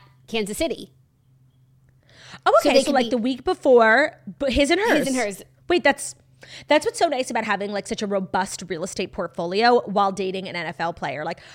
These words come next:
Speaker 2: "Oh, are we playing the Tennessee Titans? Off to my mansion. Oh, the Rams or the Chargers or maybe even the forty-niners? Off to my Palace in Los Angeles."
Speaker 1: All the
Speaker 2: Like,
Speaker 1: New York teams, Bills, Jets, Giants.
Speaker 2: I don't know about Bills. It's a little far.
Speaker 1: She has a plane.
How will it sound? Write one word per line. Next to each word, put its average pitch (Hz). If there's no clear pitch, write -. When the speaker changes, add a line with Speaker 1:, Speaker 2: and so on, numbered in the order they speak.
Speaker 2:
"Oh, 330
are 285
we 269
playing 254
the 254
Tennessee 247
Titans? 233
Off 202
to 302
my 285
mansion. 330
Oh, 320
the 240
Rams 269
or 277
the 247
Chargers 277
or 302
maybe 254
even 247
the 240
forty-niners? 240
Off 247
to -
my 262
Palace 262
in 302
Los 320
Angeles." 370
Speaker 1:
All 285
the 262
Speaker 2:
Like, 262
Speaker 1:
New 262
York 262
teams, 269
Bills, 247
Jets, 233
Giants. 226
Speaker 2:
I 254
don't 302
know 302
about 233
Bills. 185
It's 180
a 214
little 214
far. 170
Speaker 1:
She 226
has 220
a 226
plane. 202